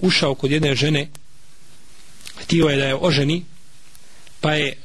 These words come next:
kazala: „E'udhu billahi mink.” Pa je kazala: „Ja se Allahu utječem od tebe. Ja se Allahu utječem od tebe.” Pa je kazao: „Laqad uzti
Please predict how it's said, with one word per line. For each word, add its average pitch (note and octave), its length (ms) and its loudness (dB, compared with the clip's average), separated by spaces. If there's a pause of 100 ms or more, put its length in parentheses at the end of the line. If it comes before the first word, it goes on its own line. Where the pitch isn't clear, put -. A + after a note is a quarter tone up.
kazala: F#3 580 2 (500)
„E'udhu D#3 560 4
billahi D#3 540 2
mink.” C#3 420 2 (420)
Pa C3+ 100 2
je B2+ 80 0
kazala: E3+ 460 2
„Ja E3+ 240 4
se - 140 0
Allahu D#3+ 380 2
utječem D3 500 2
od C3 160 0
tebe. B2 240 0 (640)
Ja F3+ 140 4
se - 140 2
Allahu D3+ 280 2
utječem D#3+ 420 0 (320)
od C3+ 140 2
tebe.” A#2+ 240 0 (720)
Pa C#3 100 4
je C3+ 100 0
kazao: F#3+ 600 2 (1300)
„Laqad D3+ 680 2
uzti G#3+ 760 4